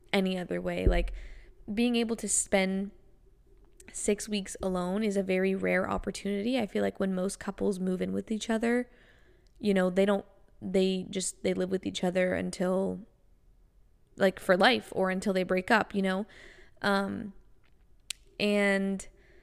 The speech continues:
it's just, it's an interesting dynamic that we have, because he has a job where he goes for, you know, a few months out of the year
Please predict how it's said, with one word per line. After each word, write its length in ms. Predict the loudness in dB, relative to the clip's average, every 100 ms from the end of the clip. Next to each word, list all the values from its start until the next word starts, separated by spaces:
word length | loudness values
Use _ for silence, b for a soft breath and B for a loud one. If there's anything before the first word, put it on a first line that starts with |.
| b b b b b b -20 -20 _ 2
it's 220 | 4 4
just, 340 | 0 -2 -4 -2
it's 180 | 0 2
an 100 | 0
interesting 840 | 0 0 -2 -2 0 0 -2 -4 -2
dynamic 480 | 0 2 0 -2 -2
that 120 | -2
we 100 | -2
have, 220 | -2 -4
because 260 | -6 -6 -4
he 120 | -2
has 140 | -2
a 60 | -2
job 400 | -2 0 0 -2
where 500 | -2 0 2 0 -6 -18 -20 _
he 220 | -10 -6 0
goes 580 | 2 0 -2 -8 -12 -16 -20
for, 580 | -4 0 0 0 -4 -8 -16 -6
you 120 | -4
know, 200 | -2 -6 -10 _ _ -20 -20 -4
a 100 | -2
few 240 | -2 0 0
months 280 | 0 -2 -2
out 120 | -4
of 80 | -4
the 80 |
year 520 | -2 0 2 2 -2